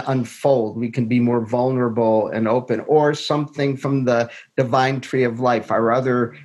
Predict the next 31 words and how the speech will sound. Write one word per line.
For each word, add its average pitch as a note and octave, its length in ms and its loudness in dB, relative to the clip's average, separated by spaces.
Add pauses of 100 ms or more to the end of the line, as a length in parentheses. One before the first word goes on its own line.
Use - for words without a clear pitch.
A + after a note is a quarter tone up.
(180)
part C3+ 280 0
of A#2 120 -2
our G#2+ 160 0
s-, - 200 -10
uh, A2+ 360 -2
uh, A2+ 200 -2
of A#2 160 -2
our A2 160 0
soul A#2 280 -2
that G#2+ 120 -2
we A#2 100 -2
can't A#2 240 -2
access A#2 760 -4
during, A2 260 -2
it G2 220 -6 (200)
enters D#3 540 0
us F#2+ 300 -4
and A#2 160 0
we A#2+ 160 2
are A2+ 140 0
enlarged. A2 600 -2 (420)
But A#2+ 120 0
so D#3 140 0
it's C#3 100 -2
called D3 320 0
Neshama C#3 800 0
Yetera, A#2 760 0 (340)
the C3 260 2
additional C3 640 -2
soul. A2 560 -2 (400)
But C3 340 0